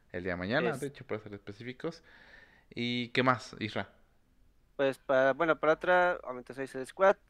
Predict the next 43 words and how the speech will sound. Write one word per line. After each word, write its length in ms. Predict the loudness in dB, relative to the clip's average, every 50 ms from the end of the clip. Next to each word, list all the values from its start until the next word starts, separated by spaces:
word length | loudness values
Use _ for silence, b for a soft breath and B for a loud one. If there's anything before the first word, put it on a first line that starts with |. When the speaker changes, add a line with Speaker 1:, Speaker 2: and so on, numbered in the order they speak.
| _ _ -14
Speaker 2:
eh, 380 | -10 -6 -4 -4 -4 -4 -4 -2
Silent 400 | 0 0 0 0 -2 -4 -4 -4
Hill. 200 | -6 -6 -6 -10 _ _ _ _ _
Speaker 1:
Silent 340 | -6 -4 -2 -2 -2 -4 -4
Speaker 2:
Eh, 40 | -6
vamos 180 | -6 -8 -8
Speaker 1:
Hill. 60 | -10
Speaker 2:
a 20 | -8 -8 -8 -8
tener 160 | -6 -6 -2
las, 220 | -2 -2 -4 -4 -10
eh, 320 | -10 -10 -10 -10 -12 -14
estas 260 | -16 -16 -16 -16 -14 -16
impresiones. 580 | -16 -16 -14 -10 -4 -2 0 2 2 0 0 -4 b b b b b b b b b b b b b b b
Eh, 640 | 4 6 6 8 8 8 8 8 8 8 6 6 4 _ _ _ _
se 140 | 0 0 2
viene 280 | 4 4 4 6 6 6
rumoreando 800 | 4 4 0 0 2 6 8 8 6 6 4 2 0 0 -2 _
que, 220 | -6 -6 -4 -4 -4 -4 -4
así 180 | -4 -4 -2 0
de 120 | 2 2
rápido, 560 | 2 2 0 0 -4 -4 -4 -2 -2 -4 -6 -6
que 220 | -6 -6 -4 -4 -4
el, 200 | -6 -8 -10 -14 _ _ _ _ _ _ _ _ _ _ _ -18
está 300 | -16 -6 0 0 0 0 2
por 100 | 2 2
anunciarse 460 | 2 0 -2 -6 -8 -10 -8 -6 -2
ya 100 | -2 0
la, 340 | 2 2 2 4 2 0 -2 _ _ _ -8
la, 420 | -4 -2 -2 -2 0 0 0 -2
el 80 | -2 -4
nuevo 180 | -6 -10 -10
Nintendo 400 | -12 -12 -10 -8 -6 -4 0 0
Direct, 380 | 2 2 2 2 2 0 0 _ _ _ _
porque 320 | -10 -10 -10 -10 -8 -8 -6
normalmente 720 | -4 -2 0 2 2 2 2 0 -2 -4 -4 -4 -2 -2
esta 220 | -4 -4 -2 -2 -2
edición 240 | -2 -4 -8 -8
de 80 | -8 -8
Nintendo 360 | -8 -8 -8 -8 -8 -8 -8 -10
que 100 | -12 -10
sea 180 | -6 -6 -6
por 220 | -6 _ -10 -14 -12
febrero. 420 | -10 -6 -2 0 0 0 -2 -4